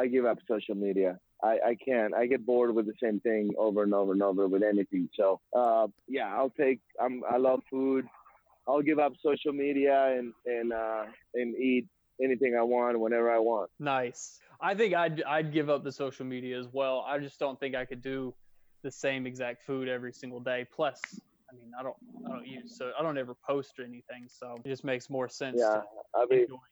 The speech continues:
Speaker 2: eating.
Speaker 1: I'd be too, uh, I'd be too pissed off to be posting or reading anything, you know. That,
Speaker 2: <laughs>
Speaker 1: I, so,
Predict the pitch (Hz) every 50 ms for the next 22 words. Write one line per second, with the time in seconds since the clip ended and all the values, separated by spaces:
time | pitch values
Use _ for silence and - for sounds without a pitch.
0 | _ _ 135 131 123 120 123 120 127 139 151 143 127 - - 147 143 139 131 127
1 | 120 113 104 101 104 - - _ _ _ - 113 120 135 127 113 - - 143 113
2 | - - 143 127 - _ - 131 139 143 - - 107 107 113 95 - 117 110 107
3 | 104 - - 107 107 107 101 107 107 104 104 107 104 104 104 104 98 - - 107
4 | 101 98 104 98 104 104 104 107 107 110 107 92 - - - - 214 202 - _
5 | _ _ - 240 - - - - 202 - - - - - - - 110 -